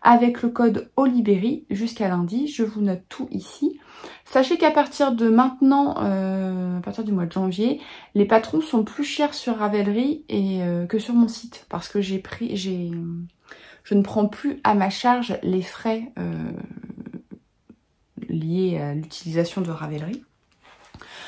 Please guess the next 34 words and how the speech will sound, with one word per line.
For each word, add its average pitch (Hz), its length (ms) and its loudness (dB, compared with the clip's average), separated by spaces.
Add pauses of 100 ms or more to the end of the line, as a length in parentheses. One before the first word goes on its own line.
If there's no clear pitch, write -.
(320)
Euh, 175 800 2
du 180 200 -2
coup, 285 800 0
euh, 175 600 -2
j'ai 170 200 0
répercuté 185 560 -2
le 196 140 0
prix 208 220 -10
sur 175 160 -8
les 156 120 -6
patrons. 254 480 -2
Donc 196 200 0
les 175 60 -4
patrons 180 320 -4
sont 185 220 -4
plus - 240 -10
chers 226 300 -2 (420)
sur 175 280 -4
Ravelry. 170 720 0
Euh, 170 140 0
si - 160 -8
vous 196 80 0
voulez 190 260 0
le 175 80 -4
payer 175 260 -2
moins 156 200 0
cher, 208 260 -8
il 185 60 -8
faut - 180 -18
le - 60 -20
prendre 196 260 -8
sur - 120 -8
mon - 120 -6
site. - 320 -18